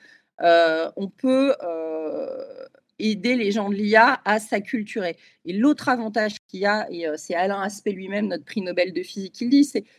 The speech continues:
toute personne qui s'est acculturée au quantique, qui a compris les principes, et cetera,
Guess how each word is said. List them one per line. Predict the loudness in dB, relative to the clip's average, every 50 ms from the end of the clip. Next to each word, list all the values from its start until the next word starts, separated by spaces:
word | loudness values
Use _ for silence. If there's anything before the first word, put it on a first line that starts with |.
| _ _ _ _ 6
toute | 6 6 6 6 6
personne | 4 4 6 6 4 4 6 6 4
qui | 2 0 -2
s'est | 0 0 0 -2 _ _ _ _ _ -4
acculturée | 0 2 2 2
au | 2
quantique, | 0 -2 -4 -4 -6 -6 -8 -8 -8
qui | -8 -4 -2 -2
a | -2
compris | -2 -4 -4 -4 -4 -6 -4 0
les | 2 2 0
principes, | 0 -2 -6 -6 -6 -4 -6 -6 -6 -4 -4
et | -6 -6
cetera, | -6 -10 -8 -4 -2 0 2 4 4 2